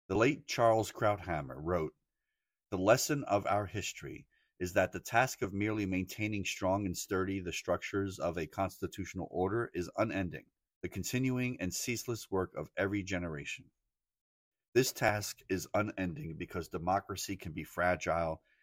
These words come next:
and our institutions do not defend themselves. The history of our time will show that the bravery of a handful of Americans doing their duty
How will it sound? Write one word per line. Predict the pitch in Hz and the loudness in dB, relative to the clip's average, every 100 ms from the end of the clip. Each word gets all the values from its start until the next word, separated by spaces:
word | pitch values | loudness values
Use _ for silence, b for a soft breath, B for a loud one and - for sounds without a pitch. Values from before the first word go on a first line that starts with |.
| _ | _
and | 85 | -6
our | 80 - | -4 -4
institutions | 101 - 90 - 98 - 87 80 | -6 -6 -8 -4 -2 -2 -4 -6
do | - 87 | -8 -6
not | 82 85 87 - | -2 -2 -2 -6
defend | 87 - 80 80 | -10 -4 -4 -4
themselves. | 78 78 62 - - - _ _ _ _ _ _ | -8 -6 -6 -8 -14 -20 _ _ _ _ _ _
The | 95 95 | -2 2
history | 135 135 - 135 | 2 2 2 2
of | 113 | 6
our | 107 | 4
time | - - 92 90 | 2 0 0 0
will | 87 | -2
show | 85 - 73 65 - _ _ - | -2 -4 -4 -6 -14 _ _ -4
that | 87 | -2
the | 95 | -2
bravery | 92 123 123 123 123 | 4 6 6 4 2
of | 101 | 2
a | 90 | -2
handful | - 107 113 - 120 | -2 -2 -2 -2 -2
of | 113 | -2
Americans | 104 85 78 - - - - - | -2 -2 -4 -10 -18 -16 -14 2
doing | 113 123 123 | 4 6 4
their | 120 113 | 4 2
duty | 101 85 - | 2 0 -4